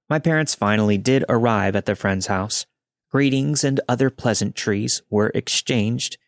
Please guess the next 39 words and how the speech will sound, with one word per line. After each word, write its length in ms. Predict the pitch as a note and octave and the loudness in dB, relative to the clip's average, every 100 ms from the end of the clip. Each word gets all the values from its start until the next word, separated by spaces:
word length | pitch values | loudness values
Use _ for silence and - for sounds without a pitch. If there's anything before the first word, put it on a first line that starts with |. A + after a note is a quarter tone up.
| _ - | _ -4
as 160 | A2 G#2+ | -2 0
their 120 | G#2+ | -2
friends 540 | - G#2+ G2 A#2+ - | 0 0 0 0 -2
invited 480 | - A2+ G#2 F#2+ G2 | 0 0 0 0 -2
them 180 | G2+ G#2+ | -2 -2
in. 240 | C3 F#2+ - _ _ _ _ _ _ _ _ _ _ _ _ _ - | -2 -4 -8 _ _ _ _ _ _ _ _ _ _ _ _ _ -2
They 100 | B2 | 2
had 220 | D#3+ E3 | 2 2
dinner, 400 | D3 B2+ C#3 D#3 _ _ _ _ | 0 0 -2 -4 _ _ _ _
and 180 | A2 G#2+ | -2 2
then 140 | G#2 G2+ | 2 2
they 120 | G2 | 2
went 260 | G2 G#2 | 2 -2
to 100 | - | -2
the 100 | G#2 | 0
living 300 | G2+ G2+ G2+ | 2 2 0
room 180 | G2+ G#2 | 0 0
to 80 | A#2 | -2
talk 360 | - A#2+ A#2 A#2 | -2 -2 -2 -2
and 100 | G2+ | -2
have 240 | G2+ G2 | -2 -2
dessert. 500 | G2+ F2+ A2 - - _ _ _ _ _ _ _ - | -4 -4 -6 -8 -20 _ _ _ _ _ _ _ -6
Now, 320 | A2+ G2 E3+ _ _ _ _ | -4 -4 -8 _ _ _ _
in 200 | B2 C#3 | -2 2
the 80 | C3 | 4
living 340 | B2+ A2+ G2 | 4 2 -2
room, 320 | F#2+ F#2 - - _ _ _ - | -4 -10 -12 -20 _ _ _ -2
there 140 | C#3 D3 | 2 4
was 220 | C#3+ - | 2 2
a 120 | A#2 | -2
huge 540 | G#2+ - D#3 D#3+ D#3+ - | -2 -2 0 0 -2 -2
window 600 | A2+ G#2+ G#2+ - - _ _ _ - | 0 0 0 -2 -6 _ _ _ 0
facing 380 | A2 - G#2+ | 0 2 2
the 80 | G#2 | 0
front 300 | - A#2+ A#2+ - | 0 -2 -2 -2
lawn 320 | A2 G2 F#2+ | 0 0 -2
of 80 | F#2+ | -4
the 80 | F#2 | -4
house, 480 | D3+ - - - | -4 -4 -4 -4